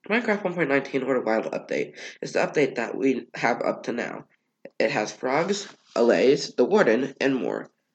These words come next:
I just can't believe how far Minecraft has come from its humble beginnings to where it is now. It's crazy to think about how small Minecraft was and seeing the improvement. And finally,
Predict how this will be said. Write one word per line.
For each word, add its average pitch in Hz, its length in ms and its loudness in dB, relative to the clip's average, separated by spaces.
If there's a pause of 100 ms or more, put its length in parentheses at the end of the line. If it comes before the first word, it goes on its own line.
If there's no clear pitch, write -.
(120)
I 196 60 2
just 196 200 -4
can't 139 260 2
believe 110 280 4
how 113 140 2
far 113 220 2
Minecraft 107 420 0
has 117 160 2
come 120 260 0
from 107 160 0
its - 140 -4
humble 175 240 2
beginnings 123 520 0 (320)
to - 80 6
where 139 140 12
it 131 100 10
is 131 160 12
now. 65 360 -4 (520)
It's 135 200 6
crazy 147 520 6
to 120 120 8
think 120 380 0
about 95 440 4
how 92 180 2
small 147 340 4
Minecraft 143 480 4
was 95 380 2 (320)
and 110 220 2
seeing 127 340 6
the 95 120 2
improvement. - 580 -2 (360)
And 147 100 -4
finally, 131 500 6